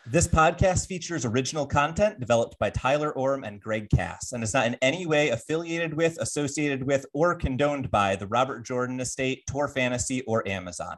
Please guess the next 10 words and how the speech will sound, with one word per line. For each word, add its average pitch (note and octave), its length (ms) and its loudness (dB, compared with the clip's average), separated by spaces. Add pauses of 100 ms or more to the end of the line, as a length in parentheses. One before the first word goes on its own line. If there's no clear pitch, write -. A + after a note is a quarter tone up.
All B2+ 200 8
content C3+ 500 4
is G2+ 100 -4
intended G#2 380 -4
for - 180 -8
entertainment C3+ 540 -2
and F#2+ 100 -4
educational A2+ 680 -4
purposes G2+ 460 -6
only. - 300 -14